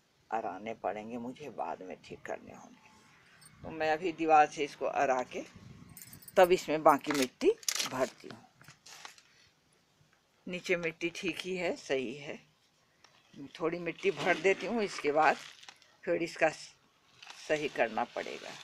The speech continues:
क्योंकि मिट्टी नहीं रहेगी तो ये खड़े नहीं रह पाएंगे। दोस्तों, कभी-कभी इसमें wiring के थ्रू भी सीधा करके रखना पड़ता है,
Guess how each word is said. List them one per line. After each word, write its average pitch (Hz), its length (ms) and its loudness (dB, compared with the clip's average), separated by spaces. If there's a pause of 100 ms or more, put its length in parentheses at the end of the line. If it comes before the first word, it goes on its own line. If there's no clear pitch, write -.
(1800)
क्योंकि 165 340 0 (100)
मिट्टी 180 420 0
नहीं 202 260 8
रहेगी 190 420 8 (200)
तो 160 100 0
ये 160 140 2 (100)
खड़े 151 340 0 (460)
नहीं 151 340 -6
रह 135 160 0 (100)
पाएंगे। 113 340 -2 (520)
दोस्तों, 220 360 8
कभी-कभी 226 480 10
इसमें 220 240 -2
wiring 196 540 8 (200)
के 202 100 6
थ्रू 196 340 6
भी 190 260 2 (560)
सीधा 185 320 6
करके 160 340 10
रखना 151 300 8
पड़ता 139 380 4
है, 208 240 0